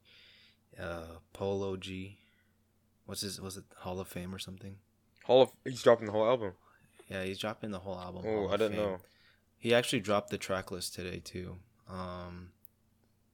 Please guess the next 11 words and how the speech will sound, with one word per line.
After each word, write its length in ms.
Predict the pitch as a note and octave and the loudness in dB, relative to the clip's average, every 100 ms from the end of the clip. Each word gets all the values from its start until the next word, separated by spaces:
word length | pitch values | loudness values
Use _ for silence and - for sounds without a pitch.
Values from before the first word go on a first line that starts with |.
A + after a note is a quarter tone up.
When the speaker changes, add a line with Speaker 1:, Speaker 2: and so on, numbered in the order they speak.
| _ _ | _ _
Speaker 1:
yeah, 380 | G#2 F#2+ F2+ F2 - | -2 0 -2 -8 -8
Pop 240 | G2+ F#2+ | -4 -2
Smoke 300 | - F#2+ F#2+ | -2 -4 -8
is 140 | G2+ F#2+ | -8 -8
on 220 | F#2 F#2+ | -8 -8
it. 160 | F#2+ - _ _ | -10 -12 _ _
Young 220 | G2+ G2+ | -4 -4
Thug 260 | F#2+ F#2+ F#2+ | -6 -6 -6
is 140 | F#2+ | -6
on 220 | F#2 F2+ F#2 | -6 -8 -10
it. 140 | F#2 | -12